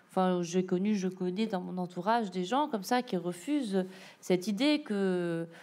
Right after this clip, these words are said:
bah, qu'on vieillit, qu'on devient des adultes, que, euh, oui, que parfois on devient un peu chiant, un peu ringard, euh, qu'on n'est pas obligé d'être toujours débordé à la pointe de tout.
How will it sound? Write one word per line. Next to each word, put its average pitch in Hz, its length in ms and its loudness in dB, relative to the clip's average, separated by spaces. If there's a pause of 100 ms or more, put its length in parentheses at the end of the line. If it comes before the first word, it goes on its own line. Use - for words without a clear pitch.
(160)
bah, 175 120 4
qu'on 180 160 0
vieillit, 175 380 0
qu'on 208 160 2
devient 185 280 2
des 180 200 2
adultes, 226 560 2
que, 185 320 2
euh, 165 840 2
oui, 202 200 2
que 214 80 0
parfois 185 320 0
on 196 60 2
devient 170 340 -6
un 175 120 -2
peu 165 120 -8
chiant, 196 720 4 (100)
un 185 120 -2
peu 180 160 -2
ringard, 180 640 4
euh, 185 120 4
qu'on 180 160 0
n'est 175 100 0
pas 185 160 4
obligé 180 380 0
d'être 185 280 -4
toujours 185 560 -2 (480)
débordé 185 560 4
à 220 100 4
la 175 120 0
pointe 196 340 -4
de 170 100 -8
tout. 240 520 -4